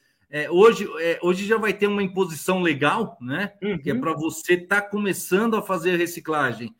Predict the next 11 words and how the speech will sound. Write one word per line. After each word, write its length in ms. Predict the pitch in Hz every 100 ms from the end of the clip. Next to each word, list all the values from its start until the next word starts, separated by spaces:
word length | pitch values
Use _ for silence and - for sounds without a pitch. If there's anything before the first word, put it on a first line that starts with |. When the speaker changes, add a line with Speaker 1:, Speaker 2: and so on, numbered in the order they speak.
| _ _
Speaker 1:
Tem 160 | - 175
a 80 | 185
própria 360 | - 220 226
cetesb 580 | 226 202 151 175 185 156
aqui, 300 | 160 170 165
aqui 120 | 151
no 80 | 160
estado 340 | 151 160 147 143
de 60 |
São 200 | 143 123
Paulo, 420 | 131 165 208 143